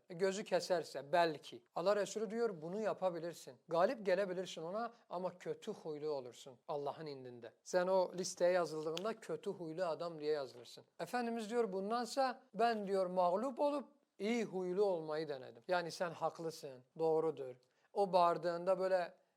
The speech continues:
sesini azaltan, alçaltan, hatta mümkünse hiç konuşmayan bir modele bürün diyor Allah Resulü. Bu da Allah rızası içindir. Rabbi Teala Hazretleri içindir bu.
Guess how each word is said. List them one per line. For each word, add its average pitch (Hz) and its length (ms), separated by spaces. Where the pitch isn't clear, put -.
sesini 175 540
azaltan, 151 680
alçaltan, 156 840
hatta 208 360
mümkünse 190 520
hiç 196 100
konuşmayan 175 760
bir 202 220
modele 160 680
bürün 147 300
diyor 131 160
Allah 127 300
Resulü. 117 360
Bu 214 260
da 254 80
Allah 151 360
rızası 131 400
içindir. 120 440
Rabbi 180 200
Teala 175 280
Hazretleri 156 520
içindir 127 480
bu. 117 120